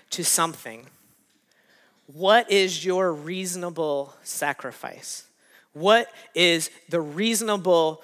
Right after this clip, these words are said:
cost of that sacrifice? How important is his love to you? How important is his character, his provision,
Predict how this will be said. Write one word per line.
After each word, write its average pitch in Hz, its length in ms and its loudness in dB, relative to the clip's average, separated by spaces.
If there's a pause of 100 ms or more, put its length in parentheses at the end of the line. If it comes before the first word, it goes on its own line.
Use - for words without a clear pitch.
(120)
cost - 720 0 (760)
of 147 100 -4
that 160 220 4
sacrifice? 139 760 -2 (180)
How 214 320 2
important 170 920 -2 (400)
is 170 200 0
his 165 220 0
love 143 640 -2 (220)
to - 120 -14
you? 139 400 -14 (280)
How 214 180 4
important 202 680 4 (180)
is 165 140 -2
his 175 140 -2
character, 180 560 -2
his 180 260 -2
provision, 151 840 -8